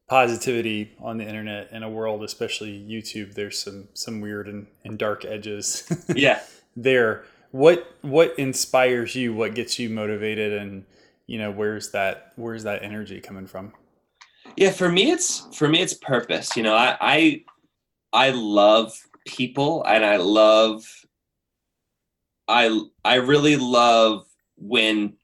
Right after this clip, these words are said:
Speaker 2: people positively influence me. And so I just wanna reciprocate that, like, back out into the world. Um, the, when it, when I say it comes from purpose, like, I feel a very strong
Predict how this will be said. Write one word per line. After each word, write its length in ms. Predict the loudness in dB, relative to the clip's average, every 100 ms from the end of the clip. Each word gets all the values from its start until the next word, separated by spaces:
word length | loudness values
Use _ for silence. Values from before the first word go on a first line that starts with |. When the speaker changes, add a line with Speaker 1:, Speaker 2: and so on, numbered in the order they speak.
| -6
Speaker 2:
people 420 | -4 0 0 -2
positively 680 | 0 2 2 0 -6 -4 -4
influence 640 | -6 -8 -6 -6 -6 -10
me. 340 | -6 -6 -6 -6
And 200 | -6 -6
so 200 | -2 0
I 260 | 2 0
just 180 | -2 -2
wanna 180 | -4 -4
reciprocate 680 | -6 -6 -8 -10 -10 -8 0
that, 260 | 2 2
like, 220 | -2 -2
back 240 | -2 -2 -2
out 180 | -2 -2
into 240 | -6 -8
the 140 | -6
world. 440 | -4 -4 -2 -2 -4 -20 _ _ _ _ _ 0
Um, 680 | 4 4 4 2 -4 -10 -16 -20 _ _ _ _ _ _ _
the, 260 | -6 -4 -6 _
when 160 | -4 0
it, 140 | 0
when 120 | 2 0
I 80 |
say 200 | 2 2
it 80 | 0
comes 220 | 0 -4
from 220 | -2 -6 -6
purpose, 580 | -4 -2 0 0 -2
like, 300 | -2 0 -2 -10 _ _ 0
I 180 | 0
feel 480 | 0 -2 0 2 4
a 140 | 2 0
very 500 | 0 2 4 4 2
strong 960 | 0 -4 -2 0 0 0 -2 -4 -10